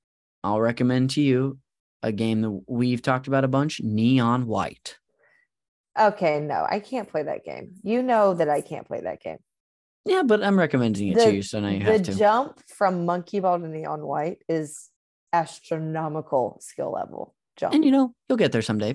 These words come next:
Speaker 1: Um, the second recommendation for you is if you want another, uh, course-based game, uh, that, uh, uh, that's retro, and you still want to be a ball, just like
Speaker 2: Oh.
Speaker 1: this, I'll recommend Kirby's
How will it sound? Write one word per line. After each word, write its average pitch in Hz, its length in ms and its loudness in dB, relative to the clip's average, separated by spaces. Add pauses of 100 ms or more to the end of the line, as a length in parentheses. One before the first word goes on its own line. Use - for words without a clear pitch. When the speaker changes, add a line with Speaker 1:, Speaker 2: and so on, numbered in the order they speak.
(140)
Speaker 1:
Um, 131 320 4
the 139 100 2
second 190 320 0
recommendation 113 640 2
for - 120 -8
you 95 240 -4 (600)
is 131 160 2
if 151 160 2
you 285 100 6
want 139 240 2
another, 123 480 2 (140)
uh, 104 400 0
course-based 180 800 0
game, 104 360 -4 (420)
uh, 107 240 0
that, 110 220 -2
uh, 117 340 -2
uh, 107 80 -4
that's - 240 -4
retro, 110 600 -2 (340)
and 117 160 0
you 117 80 2
still 233 360 0
want 185 260 0
to 143 40 -6
be 127 180 0
a 117 60 2
ball, 127 640 -4 (160)
just - 200 -2
like 190 100 -2
Speaker 2:
Oh. 214 40 -6
Speaker 1:
this, - 380 -2 (440)
I'll 294 140 2
recommend 151 520 0
Kirby's 214 580 -2